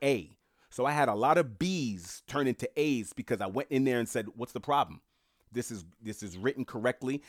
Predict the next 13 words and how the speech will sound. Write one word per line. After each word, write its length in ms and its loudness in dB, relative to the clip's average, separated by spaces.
and 100 -8
I 100 -4
cited 440 0
everything 380 -2
correctly," 400 -4
but 180 -6
it, 220 -8
it, 100 -6
it 180 -4
went 300 -2
against 560 -2
conventional 1300 2
wisdom, 800 0